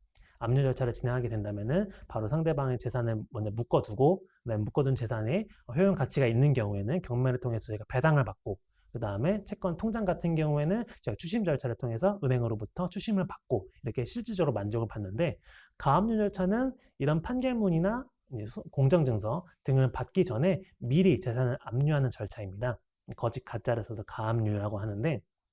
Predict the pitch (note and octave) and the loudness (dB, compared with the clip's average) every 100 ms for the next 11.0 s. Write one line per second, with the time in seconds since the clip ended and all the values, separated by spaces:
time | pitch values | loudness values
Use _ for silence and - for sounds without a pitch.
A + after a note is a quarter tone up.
0 | _ _ _ - - - - C3 D#3+ F#3+ | _ _ _ -20 -20 -20 -2 4 6 6
1 | F3+ F#3 E3+ E3 D#3+ D#3+ D#3 F#3+ A3+ A3+ | 4 4 2 4 4 4 2 2 0 4
2 | F#3+ F3 F3+ F3+ F#3+ D#3 E3 C3 - _ | 4 4 0 0 0 2 2 0 -4 _
3 | _ D3+ E3 G3+ G3 G3 F#3 G#3 A3 B3 | _ 0 4 6 6 4 2 2 2 2
4 | A3+ G#3 G3+ F3+ D#3+ E3+ - _ - - | 2 4 4 2 0 -4 -10 _ -20 -6
5 | - A3 A#3+ G#3+ F#3+ D#3+ D3 C3 - C#3 | 0 2 4 4 4 4 4 0 -2 2
6 | D#3 E3+ F3+ D3 - G#2 G#2 - B2+ D3+ | 4 4 4 2 2 -2 -4 -6 2 2
7 | G#2+ G2 C3+ G#2 - _ - A#3 A3+ G#3 | 2 -2 -2 -2 -6 _ -4 0 2 2
8 | G3+ F3+ C#3 D3 D3+ D3 C#3+ B2 B2 - | 2 0 2 4 4 4 2 0 -2 -4
9 | A#2+ C3+ C3+ B2+ G#3+ G#3 F#3+ F3+ - C#3 | 2 4 4 2 -2 0 0 -2 -4 0
10 | F#3 A3 - _ C3 D3+ D3 A#2+ B2 | 2 0 -4 _ 2 4 4 4 2